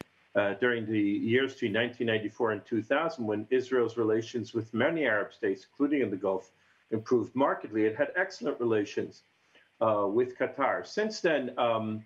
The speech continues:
the Qatar, the relationships with, uh, Qatar,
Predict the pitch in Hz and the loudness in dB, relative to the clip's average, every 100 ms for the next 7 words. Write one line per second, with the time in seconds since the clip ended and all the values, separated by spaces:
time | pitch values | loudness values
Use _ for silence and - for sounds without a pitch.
0 | _ _ _ _ 117 113 120 - - 127 | _ _ _ _ -2 -2 -2 0 2 0
1 | 123 131 143 143 135 127 107 - - - | 0 0 0 -6 -2 -2 -2 -12 -12 -2
2 | 117 123 120 110 104 - 107 139 127 117 | 0 0 0 0 -2 -6 -4 0 0 0
3 | 113 | -4